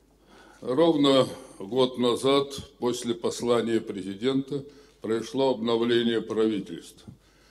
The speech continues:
У нас на встрече с президентом довольно был сложный разговор, где я прямо сказал, что если продолжится старая финансово-экономическая политика –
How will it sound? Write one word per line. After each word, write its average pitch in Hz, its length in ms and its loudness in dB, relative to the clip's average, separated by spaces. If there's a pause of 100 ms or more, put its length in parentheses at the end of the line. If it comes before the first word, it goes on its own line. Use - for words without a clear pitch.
(340)
У 143 80 -6
нас 147 260 2
на 127 160 2
встрече 123 380 -2
с - 100 -16
президентом 113 800 -2
довольно 117 440 2
был 107 260 -2
сложный 110 540 0
разговор, 113 600 0
где 104 200 -2
я 107 80 2
прямо 127 420 -2
сказал, 123 480 -2
что - 160 -8
если 107 240 -4
продолжится 113 800 -4
старая 113 480 -4
финансово-экономическая 104 1300 -8
политика – 139 640 -6